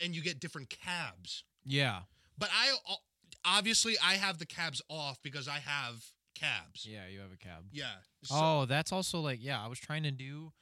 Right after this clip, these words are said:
Speaker 2: trying to get a good tone out of that, and I couldn't, and I was like, "Well, all the cabs that come with it kinda sound like garbage," and then, yeah, you, you were using the Randall.
Speaker 1: Mm-hmm.
Speaker 2: So that'll obviously make it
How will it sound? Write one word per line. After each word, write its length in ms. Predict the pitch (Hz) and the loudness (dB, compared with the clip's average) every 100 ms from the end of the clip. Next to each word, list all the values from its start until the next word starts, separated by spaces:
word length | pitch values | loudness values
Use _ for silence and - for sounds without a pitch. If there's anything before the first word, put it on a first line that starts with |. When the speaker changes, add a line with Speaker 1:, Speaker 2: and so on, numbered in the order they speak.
| _ _ _ | _ _ _
Speaker 2:
trying 220 | - 139 | -4 0
to 60 | 135 | 2
get 160 | 139 | 2
a 180 | 151 123 | 2 0
good 200 | 131 147 | -2 -2
tone 180 | 143 151 | 0 0
out 160 | 156 156 | 2 2
of 60 | |
that, 240 | 156 156 147 | 2 2 0
and 100 | 110 | -2
I 60 | |
couldn't, 460 | 107 - 117 143 147 | -4 0 2 2 0
and 100 | 113 | -2
I 60 | 107 | -2
was 220 | 101 98 | 0 2
like, 300 | 98 87 85 - | 2 0 -4 -4
"Well, 260 | 107 95 85 | -2 -2 -2
all 120 | 110 | -2
the 80 | 110 | -2
cabs 320 | - 95 107 | -2 -2 -2
that 80 | 113 | -2
come 160 | 120 117 | 0 0
with 100 | 120 | -2
it 80 | |
kinda 220 | - 107 101 | -4 -6 -6
sound 240 | 98 95 | -8 -10
like 160 | 80 - - | -12 -16 -16
garbage," 400 | 80 87 101 98 | -14 -10 -8 -6
and 100 | 95 | -6
then, 120 | 92 | -6
yeah, 100 | 90 | -8
you, 180 | 92 104 107 | -8 -8 -8
you 140 | 113 | -4
were 60 | 117 | 0
using 300 | 117 113 110 | 0 0 0
the 80 | 95 | -2
Randall. 520 | 98 101 113 120 131 _ _ _ _ 139 | -4 -4 -2 -2 -4 _ _ _ _ -12
Speaker 1:
Mm-hmm. 340 | 143 139 151 147 - | -10 -8 -10 -12 -8
Speaker 2:
So 300 | - 113 107 | -2 0 0
that'll 280 | 104 104 104 | -2 -4 -4
obviously 400 | 98 98 95 104 | -4 -6 -6 -4
make 240 | 98 98 | -4 -6
it 160 | 98 | -8